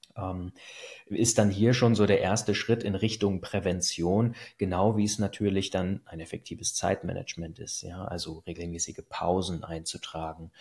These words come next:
ähm, Termine adäquat zu benennen, ja? Also was hängt zum Beispiel an einem Telefonat, Vorbereitung, Nachbereitung und so weiter? Meistens ballern wir uns den Terminkalender ja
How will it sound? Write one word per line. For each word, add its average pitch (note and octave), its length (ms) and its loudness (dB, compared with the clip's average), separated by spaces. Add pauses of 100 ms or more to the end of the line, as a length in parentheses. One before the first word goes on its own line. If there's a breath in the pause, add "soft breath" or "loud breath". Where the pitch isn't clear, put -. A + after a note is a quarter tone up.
(460 loud breath)
ähm, E2 320 -8
Termine F#2+ 720 0 (420 soft breath)
adäquat G2 720 2
zu - 380 -4
benennen, G2 540 6
ja? F2 200 2
Also G2+ 220 2
was F2 180 0
hängt G#2+ 260 2
zum G2 140 0
Beispiel G2 460 4
an F2+ 160 2
einem F2 120 -2
Telefonat, F#2+ 800 2
Vorbereitung, F2 680 -2
Nachbereitung F2 680 -2
und F2+ 140 -8
so E2+ 140 -10
weiter? E2+ 360 -6 (260 soft breath)
Meistens F#2 380 -8
ballern F#2 340 -2
wir F#2 100 -2
uns F2 160 -6
den F#2 160 -6
Terminkalender F#2+ 760 -4
ja F2 320 -2